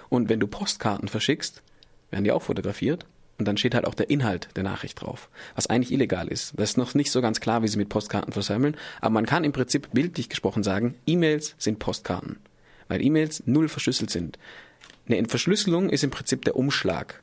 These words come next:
um eine E-Mail. Äh, es passt eigentlich ziemlich gut, weil bei einer verschlüsselten E-Mail ist auch der Absender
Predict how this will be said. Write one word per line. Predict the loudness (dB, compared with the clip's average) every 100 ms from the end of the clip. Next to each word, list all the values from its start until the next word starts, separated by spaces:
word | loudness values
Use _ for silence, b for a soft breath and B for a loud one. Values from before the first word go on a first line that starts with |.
| _ _
um | 2 2 2 -2 -2
eine | 2 2 2
E-Mail. | 2 2 -2 -8 B B B B B B 0
Äh, | 2
es | 2 2
passt | 0 0 0
eigentlich | 0 0
ziemlich | 0 0 2
gut, | 2 2 2
weil | 2 2 2
bei | 2
einer | 0
verschlüsselten | 0 0 0 2 2
E-Mail | 2 2 0
ist | 0 0
auch | 0 0
der | 0
Absender | 0 0 2 4 2 0